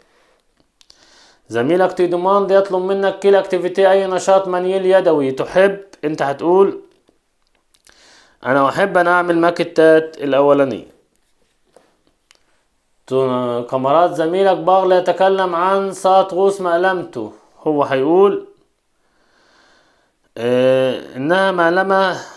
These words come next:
إنها معلمة دي بتيت طول مقاس-، مقاسها صغير، آخد رقم بي". أنت تحدد هوية شيء. أنت هتقول: "إنه الماكيت بتاع المنزل"، أدي شيء.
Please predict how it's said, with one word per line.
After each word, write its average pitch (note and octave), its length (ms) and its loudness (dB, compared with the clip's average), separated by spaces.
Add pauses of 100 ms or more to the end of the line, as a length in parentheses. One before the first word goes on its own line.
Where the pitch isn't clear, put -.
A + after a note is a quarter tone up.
(420)
إنها F3 300 -2
معلمة E3 720 0
دي D#3+ 220 0
بتيت E3+ 420 -2
طول F3+ 260 2
مقاس-، E3 360 -2
مقاسها D3+ 460 -2
صغير، D#3 800 0
آخد D3 260 -4
رقم C#3 400 -2
بي". - 320 -10 (1900)
أنت B2 180 -8
تحدد F3+ 500 -2
هوية F#3+ 280 4
شيء. F#3 360 0
أنت D3 180 -6
هتقول: F3+ 720 2 (300)
"إنه F3 260 0
الماكيت E3+ 480 -2
بتاع D#3 280 2
المنزل"، C#3+ 540 -4
أدي C#3 240 -4
شيء. - 300 -12